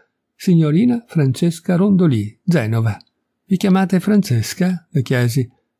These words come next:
Fece cenno di sì col capo, senza rispondermi. "Ceneremo subito", continuai. "Forse prima avreste voglia di fare un po' di toeletta?"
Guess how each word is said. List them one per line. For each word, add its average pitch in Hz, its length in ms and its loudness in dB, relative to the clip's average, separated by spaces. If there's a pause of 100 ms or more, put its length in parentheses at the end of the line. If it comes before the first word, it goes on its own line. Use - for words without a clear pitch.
(180)
Fece 180 260 -2
cenno 220 280 2
di 202 100 4
sì 135 220 -2
col 123 180 -2
capo, 113 520 -4
senza 214 340 0
rispondermi. 113 760 0 (480)
"Ceneremo 262 460 2
subito", 127 640 -2
continuai. 135 600 0 (420)
"Forse 165 380 -2
prima 170 440 0 (120)
avreste 143 420 -2
voglia 151 320 0
di 131 100 0
fare 127 220 -2
un 127 160 0
po' 135 140 -2
di 131 100 2
toeletta?" 131 580 -2